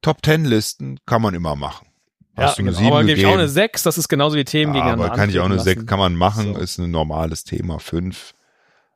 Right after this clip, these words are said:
Speaker 1: Ähm, äh, hier, T-V-Tropes, das hatte ich mir auch angeguckt und schon wieder vergessen, was das nochmal war.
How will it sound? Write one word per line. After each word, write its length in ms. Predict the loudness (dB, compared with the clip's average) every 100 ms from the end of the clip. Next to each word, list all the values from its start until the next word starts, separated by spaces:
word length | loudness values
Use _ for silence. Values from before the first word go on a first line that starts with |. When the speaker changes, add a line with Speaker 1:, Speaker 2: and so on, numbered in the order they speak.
| -4
Speaker 1:
Ähm, 500 | 0 2 2 0 -4 _ _ _ _ -12 0
äh, 80 | 2
hier, 360 | 4 2 0 -2
T-V-Tropes, 1040 | 0 2 4 2 2 2 4 6 4 0 -2
das 200 | 0 -2
hatte 140 | -4
ich 120 | -2
mir 140 | -2 -2
auch 160 | -6 -2
angeguckt 680 | 0 0 0 -2 0 0 -2
und 100 | -4
schon 160 | -2
wieder 160 | 0 0
vergessen, 680 | 0 -6 -2 -4 -4 -6 -6
was 140 | -6
das 160 | -8 -8
nochmal 380 | -8 -4 -4 0
war. 420 | 2 2 -2